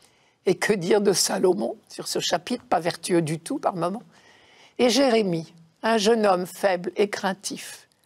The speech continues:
Et Dieu en a fait un prophète intrépide et infatigable. Et Bethléem était le plus petit des clans de Juda.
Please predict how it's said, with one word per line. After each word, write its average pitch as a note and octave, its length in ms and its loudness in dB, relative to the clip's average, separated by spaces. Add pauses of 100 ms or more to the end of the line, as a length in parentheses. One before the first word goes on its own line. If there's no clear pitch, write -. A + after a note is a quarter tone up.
(200)
Et E3 140 -4
Dieu E3 320 2
en D#3+ 120 0
a D#3+ 60 -2
fait - 220 -6
un D#3 80 -2
prophète - 680 -8 (140)
intrépide D3+ 580 -4 (480)
et G3+ 140 -4
infatigable. D3+ 800 -6 (800)
Et A#3 80 0
Bethléem A3 680 2 (100)
était B3+ 240 0
le A#3+ 140 2
plus - 240 2
petit - 460 -6 (140)
des F3 120 -2
clans F#3+ 300 0
de G3 100 -2
Juda. F3 400 -6